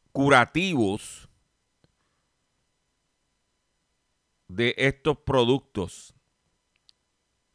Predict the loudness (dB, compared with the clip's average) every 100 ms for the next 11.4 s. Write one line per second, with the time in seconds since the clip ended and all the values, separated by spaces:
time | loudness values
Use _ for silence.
0 | _ _ -18 -12 -8 -6 -8 -12 _ _
1 | _ _ _ _ _ _ _ _ _ _
2 | _ _ _ _ _ _ _ _ -6 -4
3 | -2 0 2 0 -2 -10 -6 -6 -4 -4
4 | -4 -4 -4 -6 -4 -4 0 2 2 0
5 | -4 -8 _ -10 -8 -4 -6 -6 -10 -8
6 | -8 -8 -10 -14 -14 -18 _ _ _ _
7 | _ _ _ _ _ _ _ _ _ _
8 | _ _ _ _ _ _ -18 -6 -2 0
9 | 0 0 -2 -2 0 -2 -6 -2 2 2
10 | 2 -4 4 4 6 6 6 4 2 0
11 | -2 -4 -4